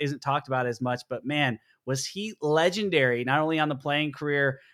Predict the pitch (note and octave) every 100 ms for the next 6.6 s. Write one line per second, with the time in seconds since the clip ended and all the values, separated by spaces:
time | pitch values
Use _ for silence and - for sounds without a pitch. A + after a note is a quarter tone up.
0 | - B2+ B2 C3 C3+ C#3+ C#3+ B2 C3+ C#3+
1 | C#3 C3 - C3 B2+ A#2+ B2+ A#2+ B2+ B2
2 | C3+ C3 B2+ A#2 - B2 B2+ - D#3 D#3+
3 | C3+ B2 D#3 - D#3+ C3+ C3 _ _ C3+
4 | C3 D3+ D3 D3 C3+ C#3+ A2+ G2+ A2+ -
5 | D3+ D3 D#3 D3 - D3 C3 C3+ C3 C#3
6 | C3+ B2+ C3 C3 B2+